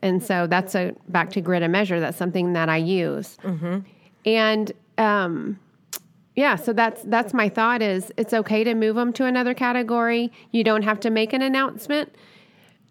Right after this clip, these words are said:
Speaker 1: but maybe you don't reply to the text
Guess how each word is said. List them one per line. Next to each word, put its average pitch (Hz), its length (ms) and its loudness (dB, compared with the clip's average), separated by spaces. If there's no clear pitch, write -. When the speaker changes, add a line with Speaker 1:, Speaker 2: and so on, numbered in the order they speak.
Speaker 1:
but 220 200 0
maybe 254 280 2
you 269 160 0
don't 220 380 2
reply 214 440 0
to 202 100 0
the 190 100 2
text 202 440 -2